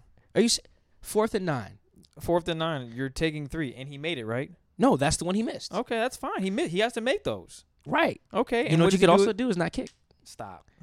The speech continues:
Speaker 2: We're not doing this.
Speaker 1: Fourth and nine from the thirty-eight?
Speaker 2: How about you go to the next one? What's the
Speaker 1: The,
Speaker 2: next
Speaker 1: the
Speaker 2: one?
Speaker 1: one he made?
Speaker 2: Yes.
Speaker 1: Oh.
Speaker 2: Fourth and what? I wanna know what, was
Speaker 1: Oh,
Speaker 2: it fourth
Speaker 1: okay.
Speaker 2: and five?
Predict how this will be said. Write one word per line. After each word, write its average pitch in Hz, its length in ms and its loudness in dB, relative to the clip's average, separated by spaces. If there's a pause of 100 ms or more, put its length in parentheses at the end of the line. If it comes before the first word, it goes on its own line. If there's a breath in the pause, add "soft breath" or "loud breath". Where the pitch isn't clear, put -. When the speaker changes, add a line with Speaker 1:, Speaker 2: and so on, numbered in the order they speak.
(680 soft breath)
Speaker 2:
We're 135 100 -14
not 120 180 -12
doing 113 200 -12
this. 101 120 -16
Speaker 1:
Fourth 208 360 -4
and 165 200 -2
nine 185 260 -2
from 185 200 -6
the 135 80 0
thirty-eight? 156 440 -2
Speaker 2:
How 135 80 0
about 220 140 2
you 220 60 -8
go 202 100 0
to 196 60 0
the 160 80 -4
next 147 260 -4
one? 101 180 -14 (200)
What's 160 160 -12
the 156 80 -6
Speaker 1:
The, - 40 0
Speaker 2:
next 135 180 -4
Speaker 1:
the 135 80 2
Speaker 2:
one? 135 100 0
Speaker 1:
one 143 140 2
he 135 120 2
made? 156 340 2 (300)
Speaker 2:
Yes. - 400 -6 (480)
Speaker 1:
Oh. 87 320 -14 (120)
Speaker 2:
Fourth 147 220 -2
and 143 140 -8
what? 117 220 -4 (200 soft breath)
I 131 80 -10
wanna 131 160 -8
know 123 200 -6
what, 120 160 -4 (240)
was 117 160 -10
Speaker 1:
Oh, - 20 -8
Speaker 2:
it 104 140 -12
fourth 131 180 -2
Speaker 1:
okay. 90 100 -8
Speaker 2:
and 95 80 -12
five? 143 680 -2